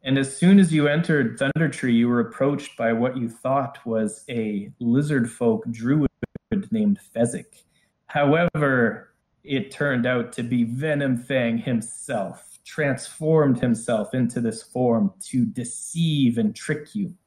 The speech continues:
as green dragons are known to do. A battle ensued quite quickly. Um, the, uh, green dragon, uh, used his breath attack several times, at least twice, if I recall.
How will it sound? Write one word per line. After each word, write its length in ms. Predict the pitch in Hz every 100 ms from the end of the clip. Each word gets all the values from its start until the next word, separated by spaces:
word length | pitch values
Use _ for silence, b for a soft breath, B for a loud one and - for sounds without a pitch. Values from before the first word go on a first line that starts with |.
| _ _ -
as 180 | 110
green 260 | - 131 123
dragons 460 | 110 113 107 104 101
are 160 | 107 101 - -
known 200 | 104 98
to 120 | 104
do. 280 | 101 104 87 - _ _ B B B B B B B B _ _ -
A 60 |
battle 320 | 151 170 208
ensued 480 | 202 185 - 185 185
quite 240 | - 226 -
quickly. 560 | 214 - 185 233 - -
Um, 580 | 143 139 139 135 139 - _
the, 760 | 165 135 160 160 156 151 147 - _ -
uh, 260 | 131 131 120
green 300 | 135 170 175
dragon, 760 | 147 143 147 160 170 165 - _ -
uh, 420 | 107 90 82 67 57 53 64 -
used 360 | 147 160 -
his 160 | 143 127
breath 340 | 127 139 151
attack 420 | 143 - 131 113
several 680 | - - - 170 190 165 139
times, 800 | 117 - 127 120 107 98 - - -
at 140 | 143 160
least 280 | 254 -
twice, 460 | - 156 135 117 -
if 80 | 127
I 80 | 120
recall. 560 | 113 113 110 107 -